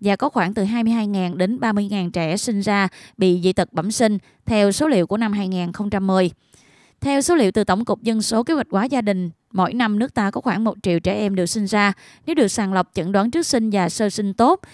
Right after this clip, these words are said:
sẽ phát hiện được khoảng một ngàn bảy trăm trẻ em bị thalassemia, là bệnh tan máu bẩm sinh thể nặng. Một ngàn bốn trăm trẻ bị bệnh đau,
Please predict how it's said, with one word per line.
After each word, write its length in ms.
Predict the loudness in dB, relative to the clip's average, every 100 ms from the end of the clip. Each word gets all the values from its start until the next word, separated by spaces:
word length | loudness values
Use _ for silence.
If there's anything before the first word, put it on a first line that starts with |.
| -10
sẽ 160 | -4 -2
phát 200 | -2 -2
hiện 180 | 0
được 120 | -2 0
khoảng 240 | 0 0
một 160 | -4 -4
ngàn 240 | -4 -2
bảy 220 | -4 -4 -4
trăm 280 | -4 -4 -2
trẻ 200 | -2 -2
em 320 | 0 0 -2 -8 -20 _ _
bị 200 | 2 2
thalassemia, 1160 | 2 0 2 0 -2 -2 -2 0 0 2 2 2 -4 _ _ _ _ _ -4
là 180 | -2 0
bệnh 260 | 0 -2
tan 220 | -2 -2 0
máu 200 | 0 0
bẩm 220 | 0 0
sinh 300 | -2 -2 0
thể 160 | 0
nặng. 260 | 0 -2 -4 -10 _ _ _
Một 140 | -4 -2
ngàn 300 | 0 -2 0
bốn 260 | 0 0
trăm 240 | 0 0 0
trẻ 260 | -2 -2
bị 180 | 0 0
bệnh 180 | 0 -2
đau, 300 | 0 2 0